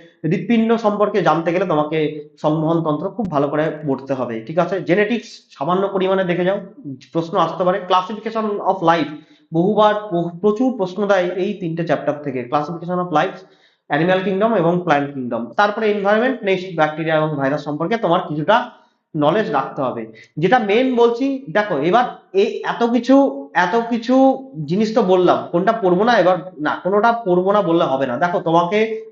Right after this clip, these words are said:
ভালো মার্কস পেতে গেলে, এইগুলো তো ইম্পর্টেন্ট টপিকস গেল, ম-, মানে, ভালো মার্কস পেতে গেলে তোমাকে প্রত্যেকটা সাবজেক্ট, প্রত্যেকটা চ্যাপ্টার ভালো করে তার ডিটে-, ডিটেলস অ্যানালাইসিস পড়ে যেতে হবে। এবার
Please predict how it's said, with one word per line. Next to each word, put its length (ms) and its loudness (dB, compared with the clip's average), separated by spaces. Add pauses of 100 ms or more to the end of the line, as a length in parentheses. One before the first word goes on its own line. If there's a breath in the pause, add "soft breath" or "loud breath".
ভালো 240 2
মার্কস 380 2
পেতে 220 0
গেলে, 440 2 (180 loud breath)
এইগুলো 260 4
তো 280 2
ইম্পর্টেন্ট 540 2
টপিকস 440 -8
গেল, 120 -8 (200)
ম-, 360 -4
মানে, 200 2
ভালো 220 2
মার্কস 240 0
পেতে 180 0
গেলে 140 2
তোমাকে 240 0
প্রত্যেকটা 560 -2 (120)
সাবজেক্ট, 440 -2
প্রত্যেকটা 340 -6
চ্যাপ্টার 440 0
ভালো 260 2
করে 260 2
তার 340 0
ডিটে-, 260 2
ডিটেলস 380 2
অ্যানালাইসিস 600 0
পড়ে 180 2
যেতে 200 0
হবে। 260 -6 (300 loud breath)
এবার 200 4